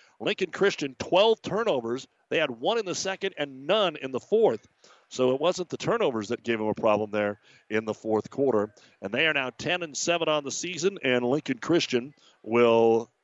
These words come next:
head home to take on Bennington on Saturday.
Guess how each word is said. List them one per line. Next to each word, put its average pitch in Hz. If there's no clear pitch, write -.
head 156
home 185
to 147
take 180
on 147
Bennington 143
on 135
Saturday. 175